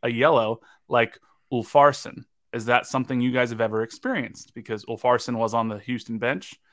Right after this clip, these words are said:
He was showing a yellow for dissent while on the bench, and then, like, twenty-five minutes later, subbed into the game already on a yellow <laughs> card.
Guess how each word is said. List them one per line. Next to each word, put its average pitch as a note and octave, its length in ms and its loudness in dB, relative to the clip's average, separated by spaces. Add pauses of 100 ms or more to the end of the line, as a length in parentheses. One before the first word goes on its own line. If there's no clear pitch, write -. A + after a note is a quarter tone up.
(200)
He A#2+ 80 -8
was A2 140 -8
showing B2 220 0
a A#2 40 -4
yellow A#2 280 0
for A#2+ 160 -10
dissent C3+ 400 -4
while B2 140 0
on A#2+ 160 0
the A2+ 60 -6
bench, A#2+ 400 -6
and A#2 100 -6
then, A#2+ 100 -4
like, A2 280 -8 (500)
twenty-five A#2 420 -4
minutes G#2+ 260 -8
later, G#2+ 220 -4
subbed A2+ 280 -4
into G#2+ 160 -8
the G#2 100 -12
game G#2+ 280 -8
already G#2+ 340 -2
on G2+ 100 -6
a - 20 -8
yellow G#2 220 -4
<laughs> - 60 -14
card. - 380 -8